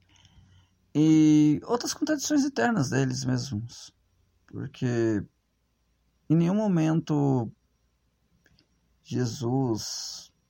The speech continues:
bom, pelo menos nas passagens bíblicas que eu lem-, me recordo, eu lembro que eu não me recordo de Jesus sendo preconceituoso com as pessoas da,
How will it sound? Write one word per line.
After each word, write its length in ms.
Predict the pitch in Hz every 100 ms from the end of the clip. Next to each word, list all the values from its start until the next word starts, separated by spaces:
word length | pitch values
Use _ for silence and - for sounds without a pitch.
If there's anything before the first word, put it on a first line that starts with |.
| -
bom, 160 | 120
pelo 180 | 117 104
menos 200 | 127 143
nas 160 | 143 143
passagens 500 | 131 139 139 131 120
bíblicas 380 | 131 127 110
que 60 | -
eu 60 | 113
lem-, 160 | 120
me 280 | 117 71 98
recordo, 420 | 120 - 123 113
eu 80 | 101
lembro 260 | 104 113 -
que 260 | - 104 - _ _ _ _ _ _ _ _ _ _ -
eu 80 | -
não 60 | 117
me 100 | 135
recordo 360 | 139 135 127
de 180 | 120 117
Jesus 300 | 123 120 123
sendo 180 | - 123
preconceituoso 1400 | 113 107 117 110 - 104 104 110 117 113 120 107 101 90
com 600 | - 120 110 101 92 82 - - 170 _ _ _ _ _ _ _ _ _ _
as 120 | -
pessoas 380 | - 110 - 110
da, 100 | 107